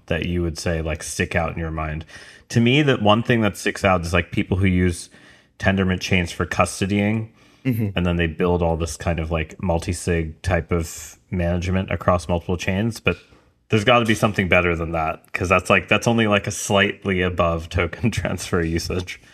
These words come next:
Speaker 2: Yeah, I mean, I know there's some usage of, uh, I believe the, the standards are called interchain accounts and interchain queries.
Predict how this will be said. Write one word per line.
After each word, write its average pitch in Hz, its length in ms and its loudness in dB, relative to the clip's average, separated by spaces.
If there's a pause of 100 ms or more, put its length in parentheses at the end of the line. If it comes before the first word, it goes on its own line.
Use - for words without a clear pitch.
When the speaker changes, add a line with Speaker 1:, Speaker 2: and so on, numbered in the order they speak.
(260)
Speaker 2:
Yeah, 131 240 2
I 127 60 0
mean, 147 160 2
I 147 40 2
know 143 160 2
there's 131 240 2
some 127 280 0
usage 113 640 0
of, 107 600 -2
uh, 107 280 -2
I 107 100 -2
believe 104 540 -4
the, 104 200 -2
the 101 380 -2
standards 104 460 -2
are 110 60 -2
called 107 300 0
interchain 110 440 -2
accounts 117 500 -4
and 113 80 -4
interchain - 540 -8
queries. 131 580 -2